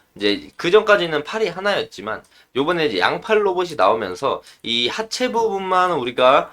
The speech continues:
두 발로 만든다라면 이게 바로 휴머노이드 로봇으로 진화를 한다. 그 진화의 원천 기술인,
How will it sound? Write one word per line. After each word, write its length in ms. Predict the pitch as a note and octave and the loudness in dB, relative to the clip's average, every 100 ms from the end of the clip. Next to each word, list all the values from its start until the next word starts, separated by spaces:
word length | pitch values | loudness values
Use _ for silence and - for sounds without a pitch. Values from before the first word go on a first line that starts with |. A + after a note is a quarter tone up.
| _ | _
두 120 | B2+ | 0
발로 240 | D#3 F#3 F3+ | 4 4 4
만든다라면 880 | G2 A2 D3 D3 A#2 G2 C3+ F#2 - - - | 0 -2 -2 2 2 2 -2 -6 -12 -20 -10
이게 260 | C3 F3 | -2 -2
바로 220 | F3 B2+ B2 | 0 0 -2
휴머노이드 680 | - G#3+ A3 G#3+ G3 F3 E3 | -4 2 4 4 2 0 0
로봇으로 580 | B2 G#2 A2+ A#2+ B2+ | 0 0 -2 -6 -6
진화를 640 | A2+ - A2+ B2 A#2+ A2+ G2+ | -10 -10 -2 0 2 2 0
한다. 560 | F3+ G3 G2+ F#2+ E2+ - - _ | -6 -2 0 2 -2 -8 -20 _
그 240 | - G3 | 2 4
진화의 520 | - - D3 D#3+ D#3+ D3+ | 2 -2 2 4 4 4
원천 480 | G#2+ A#2+ D3+ D3+ | 2 0 -4 -6
기술인, 560 | - A2 A2+ A#2+ E3+ G3+ | -6 -6 -4 -2 -2 -4